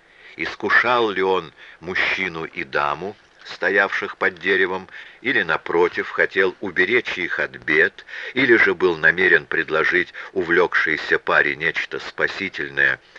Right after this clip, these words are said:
и целесообразное взамен неразумного отравления грехом, Шеврикука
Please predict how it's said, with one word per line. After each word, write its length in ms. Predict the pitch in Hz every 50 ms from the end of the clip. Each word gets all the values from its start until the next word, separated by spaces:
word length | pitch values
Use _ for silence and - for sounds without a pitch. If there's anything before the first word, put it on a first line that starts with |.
| - - -
и 160 | 92 90 76
целесообразное 1160 | - - - - 73 67 67 - - - 64 62 64 67 80 87 95 95 104 110 117 117 117
взамен 560 | 107 104 104 113 113 113 113 120 117 117 110 - - - -
неразумного 840 | - 98 107 110 113 101 - 110 110 104 107 107 107 104 107 101 - - - - - - - - - - - - -
отравления 760 | 95 - - 101 98 98 92 92 98 98 90 90 92 92 87
грехом, 480 | 82 87 90 - - - 87 90 85 - _ _ _ _ _ _ _ _ - - - _ _
Шеврикука 760 | - - 71 65 65 65 - - 104 135 - - 147 151